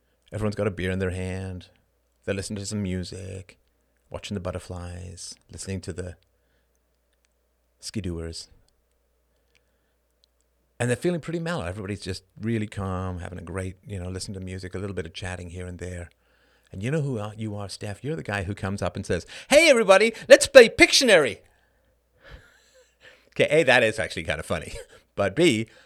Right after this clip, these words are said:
um, no, that's sad. To never have a clear-eyed view of the other person. So the reason I'm saying that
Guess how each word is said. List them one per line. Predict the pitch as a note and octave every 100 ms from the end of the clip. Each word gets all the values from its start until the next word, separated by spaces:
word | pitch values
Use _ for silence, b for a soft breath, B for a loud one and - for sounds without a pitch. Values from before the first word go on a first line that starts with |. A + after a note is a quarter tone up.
| b b
um, | - F2+ E2+ E2+ F2 - - _ _ _ _ _ _ _
no, | A2+ G#2+
that's | F#2+ F#2+
sad. | A#2 A#2 - _ _ _ _ _ _ _ _ _ _ _ _ _ _
To | -
never | G#2+ B2 C3+
have | C3+ E3+
a | G2
clear-eyed | - A#2 A2+ A2
view | G#2 C#3+
of | G#2
the |
other | F#2+ G2+
person. | D#3 -
So | -
the | B2
reason | G3 G3+ B2
I'm |
saying | - G3+ D3+
that | F2+ G2